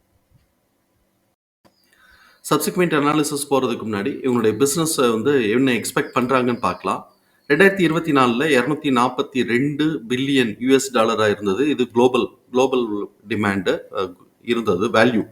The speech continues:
குளோ-, குளோபல் மார்க்கெட் வேல்யூ இருந்தது. இப்போ வந்து ரெண்டாயிரத்தி முப்பத்தி நாலுல இவங்க எக்ஸ்பெக்ட் பண்றது நானூத்தி இருபத்தி எட்டு பில்லியன் டாலர்ஸ்க்கு எதிர்பார்க்கிறாங்க. So, அப்ப அந்த அளவுக்கு குளோபலா இவங்க இருக்கு. அப்ப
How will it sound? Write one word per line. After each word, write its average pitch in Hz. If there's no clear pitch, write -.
குளோ-, 113
குளோபல் 120
மார்க்கெட் 107
வேல்யூ 110
இருந்தது. 90
இப்போ 151
வந்து 156
ரெண்டாயிரத்தி 156
முப்பத்தி 135
நாலுல 143
இவங்க 127
எக்ஸ்பெக்ட் 107
பண்றது 117
நானூத்தி 113
இருபத்தி 110
எட்டு 151
பில்லியன் 104
டாலர்ஸ்க்கு 101
எதிர்பார்க்கிறாங்க. 98
So, -
அப்ப 120
அந்த 110
அளவுக்கு 123
குளோபலா 127
இவங்க 110
இருக்கு. 101
அப்ப -